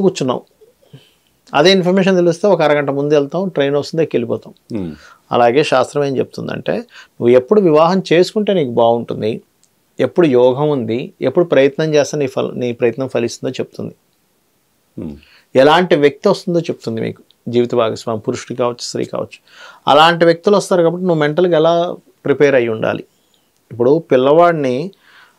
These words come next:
Speaker 1: పిల్లవాడు ఎలా ఉన్నాడు అనే దాన్ని బట్టి మదర్ ఏం చేస్తుంది, మెంటల్గా ప్రిపేర్ అయిపోతుంది. వీడు మొండివాడు, వీడికి ఇట్లా ఓపికగా చెప్పాలి. ఇద్దరు పిల్లలు ఉంటే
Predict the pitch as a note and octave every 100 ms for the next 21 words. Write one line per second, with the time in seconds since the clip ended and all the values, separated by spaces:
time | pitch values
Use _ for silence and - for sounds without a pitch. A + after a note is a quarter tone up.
0 | _ _ - - D3+ E3+ G3 F3 E3+ F3+
1 | F3+ F#3+ F#3+ F#3+ F#3 F3+ F#3+ G3+ - _
2 | D#3 E3+ E3 D#3+ E3+ E3+ G3 D#3+ D3 C#3+
3 | C#3+ C#3+ F3 F#3+ F#3 F3 E3 E3+ D3 D#3+
4 | D#3+ F#3+ G3 A3 - F3+ E3+ G3 F3+ D#3
5 | C#3+ C#3 C3 C3 C#3 C#3 C3+ C3 C3 C3
6 | B2 B2 A#2+ B2 B2 C3+ C3+ B2+ A#2+ B2
7 | A2+ - - - B2+ C3 C3+ C#3+ D#3+ D3
8 | B2+